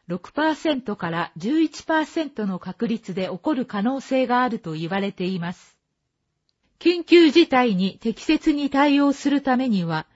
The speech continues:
どのように情報収集、分析、判断するかがとても重要です。本市では、十一月二日に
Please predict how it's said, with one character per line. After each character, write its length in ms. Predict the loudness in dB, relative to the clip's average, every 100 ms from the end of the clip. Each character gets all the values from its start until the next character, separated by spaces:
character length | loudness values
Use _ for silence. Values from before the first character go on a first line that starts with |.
| _ _ _ _
ど 160 | 0 2
の 140 | 2
よ 220 | 2 2
う 40 | 2
に 240 | -2 -4 -10 _ _ _
情 260 | 2 4 4
報 240 | 4 2 2
収 260 | 2 2
集、 480 | 0 -4 -4 -4 -10 _ _ _ _
分 160 | 2 2
析、 560 | 2 2 0 0 -4 -6 _ _
判 320 | -4 0 0
断 340 | 2 0 -2 -8 _ _
す 220 | -10 -2
る 120 | 0 0
か 200 | 0 0
が 240 | -2 -6 _
と 140 | -6 0
て 160 | 2
も 160 | 2 2
重 260 | 4 6
要 280 | 6 6 6
で 160 | 4 0
す。 280 | -4 -20 _ _ _ _ _ _ _ _ _ _ _ _
本 260 | -2 0
市 200 | -2 -2
で 120 | -2
は、 240 | -2 -4 -8 _ _ _ _
十 280 | 0 4 6
一 240 | 6 4
月 280 | 2 2 0
二 260 | -4 -8 0
日 160 | 2
に 240 | 4 2